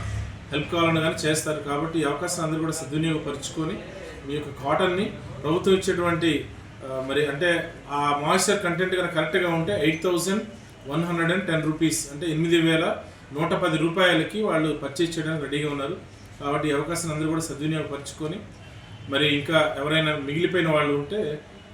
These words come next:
ఆ, మార్కెట్ యార్డ్, ఆ, సెక్రటరీ గారిని కలిసి వాళ్ళ యొక్క కాటన్ని పర్చేజ్ చేసుకోవడానికి అన్ని అవకాశం ఉంది కాబట్టి అది సద్వినియోగపరచుకోవాల్సిందిగా కోరుచున్నాను. Thank you. Thank you.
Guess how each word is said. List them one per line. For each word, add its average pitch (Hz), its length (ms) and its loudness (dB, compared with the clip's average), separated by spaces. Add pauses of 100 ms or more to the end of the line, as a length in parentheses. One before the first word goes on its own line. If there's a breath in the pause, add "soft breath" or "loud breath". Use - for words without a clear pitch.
(160)
ఆ, 127 340 -2 (140)
మార్కెట్ 151 380 -2
యార్డ్, 151 260 4 (200)
ఆ, 131 180 -6
సెక్రటరీ 156 400 -2
గారిని 143 260 0
కలిసి 151 480 -2 (580)
వాళ్ళ 139 220 0
యొక్క 139 180 -2
కాటన్ని 151 760 0 (320)
పర్చేజ్ 165 360 0
చేసుకోవడానికి 156 880 0 (420)
అన్ని 156 380 2 (120)
అవకాశం 156 380 0
ఉంది 151 120 -2
కాబట్టి 151 420 -2
అది 151 120 -2
సద్వినియోగపరచుకోవాల్సిందిగా 156 1040 -2
కోరుచున్నాను. 123 580 -4 (720)
Thank 139 160 -6
you. 120 300 -10
Thank 120 140 -6
you. 123 80 -8